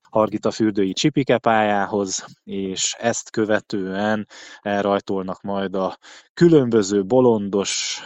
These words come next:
versenyeink, mint például a bikini és retro sízés, vagy az asszonycipelés, de lesz természetesen a gyerekeknek egy, ö,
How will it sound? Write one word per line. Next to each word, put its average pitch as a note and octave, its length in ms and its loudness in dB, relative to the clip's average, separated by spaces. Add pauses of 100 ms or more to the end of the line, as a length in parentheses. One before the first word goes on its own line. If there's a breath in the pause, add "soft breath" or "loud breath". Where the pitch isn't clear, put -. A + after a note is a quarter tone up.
versenyeink, A2 920 -2
mint G#2+ 240 -6
például G2 720 -2
a F2+ 200 -8 (160)
bikini B2+ 420 0
és F#2+ 260 -6
retro A#2 460 0
sízés, G2 600 -4
vagy F2 180 -10
az E2+ 100 -12
asszonycipelés, G2+ 1200 -4 (500 loud breath)
de G#2+ 120 -2
lesz A#2 220 0
természetesen A2 640 -4
a F#2 80 -8
gyerekeknek G2+ 680 -4
egy, F2+ 320 -8
ö, F2 200 -6